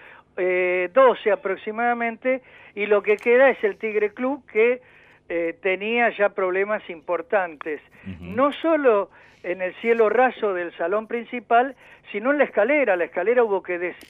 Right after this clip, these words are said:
Speaker 1: desmantelarla completa,
Speaker 2: Guau.
Speaker 1: mandar los mármoles a pulir.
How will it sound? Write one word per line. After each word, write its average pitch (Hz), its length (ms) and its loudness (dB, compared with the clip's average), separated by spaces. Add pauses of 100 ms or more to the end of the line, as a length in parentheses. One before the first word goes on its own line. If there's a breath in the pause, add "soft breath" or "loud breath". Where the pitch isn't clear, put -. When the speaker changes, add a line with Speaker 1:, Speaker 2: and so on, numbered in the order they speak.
(300 loud breath)
Speaker 1:
desmantelarla 220 1300 0
completa, 196 920 -4
Speaker 2:
Guau. 98 340 -2
Speaker 1:
mandar 202 360 0
los 247 180 2
mármoles 220 580 -2
a 165 80 -4
pulir. 220 560 -4